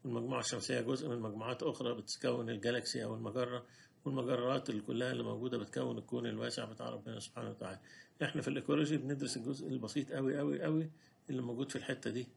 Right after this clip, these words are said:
فقط. الرسمة اللي قدامي دي بتبين لي البيومز اللي موجودة في العالم.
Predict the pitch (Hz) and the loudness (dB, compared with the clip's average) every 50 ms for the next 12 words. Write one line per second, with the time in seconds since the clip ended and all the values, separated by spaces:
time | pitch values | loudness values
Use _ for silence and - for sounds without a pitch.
0 | - _ - - 127 - - - - - - - - - - _ _ _ _ _ | -20 _ 0 0 2 2 0 -4 -14 -16 -20 -20 -20 -20 -20 _ _ _ _ _
1 | _ _ _ _ _ - - _ _ _ _ _ _ _ _ _ _ _ _ _ | _ _ _ _ _ -20 -20 _ _ _ _ _ _ _ _ _ _ _ _ _
2 | _ _ _ _ _ _ _ _ _ _ _ _ - - - - - - - - | _ _ _ _ _ _ _ _ _ _ _ _ -20 -20 -20 -20 -20 -20 -20 -18
3 | - - - - - - - - 147 123 127 160 156 - 156 147 139 143 131 123 | -18 -18 -18 -20 -20 -14 -6 -2 2 4 6 6 6 6 6 6 6 6 6 8
4 | 151 160 165 160 147 147 160 165 160 151 120 120 131 131 139 156 156 151 151 156 | 8 8 8 8 8 8 8 8 8 6 4 6 4 6 6 6 6 6 6 6
5 | - 131 123 127 127 131 147 160 160 151 - - 127 123 117 123 123 127 147 135 | 6 4 6 6 6 6 6 6 6 4 4 2 0 0 0 0 0 2 2 2
6 | 120 - - 113 110 113 117 117 104 - - | 2 0 0 0 0 2 2 0 0 -2 -6